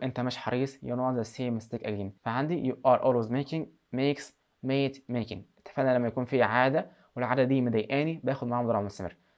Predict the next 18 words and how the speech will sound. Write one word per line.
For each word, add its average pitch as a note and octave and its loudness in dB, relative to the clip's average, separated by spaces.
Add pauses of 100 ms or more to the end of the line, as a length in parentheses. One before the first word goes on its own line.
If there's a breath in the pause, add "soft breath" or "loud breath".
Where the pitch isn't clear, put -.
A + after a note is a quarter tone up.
(140)
فهنا D3 0
هو D3 2
عنده A#2+ 0
عادة B2 2
اللي A#2 0
هو C3 2
مش B2+ -4
حريص، - -8 (280)
فدايمًا C#3+ 4
بيعمل C3 4
نفس A#2+ -4
الأخطاء، - -4 (100)
فأنا B2 -2
متضايق A#2+ 2
من A2 -4
كده B2+ -2
فبقول C3 0
له: F#3 -4